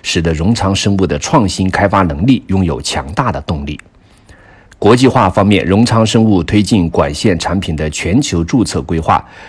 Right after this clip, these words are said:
正在建立以何如意为核心的海外监管事务专家团队，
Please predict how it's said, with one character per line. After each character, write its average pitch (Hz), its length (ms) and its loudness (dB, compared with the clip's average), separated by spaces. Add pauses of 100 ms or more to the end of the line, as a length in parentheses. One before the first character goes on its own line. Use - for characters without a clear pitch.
正 147 160 6
在 131 160 6
建 117 240 4
立 98 100 2
以 87 200 -2
何 95 220 0
如 135 120 6
意 160 260 0
为 82 200 0
核 87 220 -2
心 98 200 0
的 80 160 0
海 76 300 -4
外 113 180 4
监 127 300 2
管 67 240 0
事 - 160 -4
务 69 180 -4
专 85 240 -2
家 87 200 0
团 - 200 -12
队， 87 160 -2